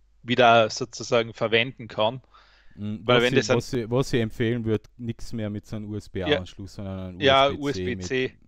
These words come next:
Speaker 2: mit, mit U S B drei zwei.
Speaker 1: Ja, oder Thunderbolt sogar.
Speaker 2: Ja.
Speaker 1: Wenn man's
Speaker 2: Damit,
Speaker 1: hat.
Speaker 2: damit du die Geschwindigkeit, äh,
Speaker 1: Richtig, weil wenn du das mit
Speaker 2: nutzen
Speaker 1: U S B
Speaker 2: kannst.
Speaker 1: zwei Punkt null kaufst, bringt die S S D drin eigentlich nichts.
Speaker 2: Ja,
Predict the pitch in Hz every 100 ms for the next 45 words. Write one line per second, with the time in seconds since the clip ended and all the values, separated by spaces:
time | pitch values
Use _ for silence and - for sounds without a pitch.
0 | _ _ _ 87 98 - - 101 92 -
1 | 87 - 87 87 - - 78 87 - -
2 | _ _ 143 147 143 - 147 139 - 143
3 | 127 123 113 113 110 - 123 110 117 -
4 | - _ _ - - - 101 95 - _
5 | _ _ _ _ _ _ 120 127 127 107
6 | 104 120 - 90 - _ _ _ - 107
7 | 107 107 113 98 95 - 98 98 101 92
8 | - 85 85 85 85 170 - _ _ _
9 | - 127 123 123 131 107 117 113 123 127
10 | 120 123 - - 123 120 - 104 127 127
11 | - 131 120 - 123 120 120 123 - 127
12 | 123 123 123 120 113 - - 120 120 123
13 | 107 117 - - 120 110 110 107 104 101
14 | 101 101 - 101 90 - - 98